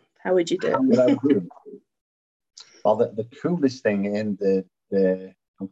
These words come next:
Speaker 2: probably gonna give sort of a sneak peek now, which is kind of a cool thing. In the, the Girl Walks Into a Bar that I'm doing now, the characters from Girl Walks Into a Bar, um, they kind of fall in love and end up, not without giving too much away.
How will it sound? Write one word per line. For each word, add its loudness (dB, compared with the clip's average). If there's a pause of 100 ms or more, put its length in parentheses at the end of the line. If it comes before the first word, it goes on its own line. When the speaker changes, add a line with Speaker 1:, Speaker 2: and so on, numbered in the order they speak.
(140)
Speaker 2:
probably -4
gonna 2
give -6
sort -8
of -10
a -20
sneak -6
peek -8
now, -20 (580)
which -12
is -12
kind -6
of -6
a -10
cool -6
thing. -4 (480)
In 0
the, 0
the -8
Girl 2
Walks -4
Into -12
a -20
Bar 0
that 0
I'm -4
doing -20
now, -6 (520)
the -14
characters -2
from -10
Girl 0
Walks -20
Into -14
a -6
Bar, 2 (720)
um, -4 (360)
they -12
kind -2
of -4
fall 2
in -2
love 2
and -20
end -8
up, -10 (680)
not -2
without 2
giving -2
too -4
much -4
away. -4